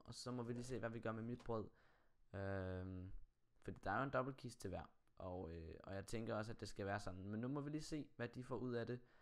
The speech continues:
og løbe over og sælge, og vi kan lige hjælpe dem lidt i hvert fald. Det synes jeg i hvert fald, de har fortjent, fordi de har ikke særlig mange penge, og vi skal jo helst op i friheden på samme tid.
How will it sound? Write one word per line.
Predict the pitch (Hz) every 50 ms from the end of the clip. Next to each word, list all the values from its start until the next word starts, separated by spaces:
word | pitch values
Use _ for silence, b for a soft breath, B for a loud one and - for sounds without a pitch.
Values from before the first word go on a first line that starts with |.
| B B B B
og | - 110
løbe | 107 107 107
over | 107 107
og | 107 110
sælge, | - - 110 107 107 110 104
og | 90 87 -
vi | 92
kan | 90 - - 110 110
lige | 117 110
hjælpe | 107 104 101 101 - -
dem | 104 98
lidt | 92 92 87 90
i |
hvert | 92 90 85 85
fald. | - 95 90 85 - b b b b b b b b
Det | - 98
synes | - - 107 104 104
jeg | 107 101
i |
hvert | 95 92 95
fald, | - 95 95 95
de | - 95
har | 90
fortjent, | - 95 92 - - 90 85 -
fordi | - - - 80 78 73 - -
de | - - 90 85 80
har | 95 107 92 78
ikke | 73 -
særlig | - 87 87 90
mange | 95 92 98
penge, | 101 107 95 98 101 98 -
og | 95 92
vi | 95
skal | - - 92
jo | 92
helst | 104 117 104 - -
op | 98 95 101
i |
friheden | 98 - - 104 107 107 95
på | - 104
samme | - - 95 101 104
tid. | - 110 107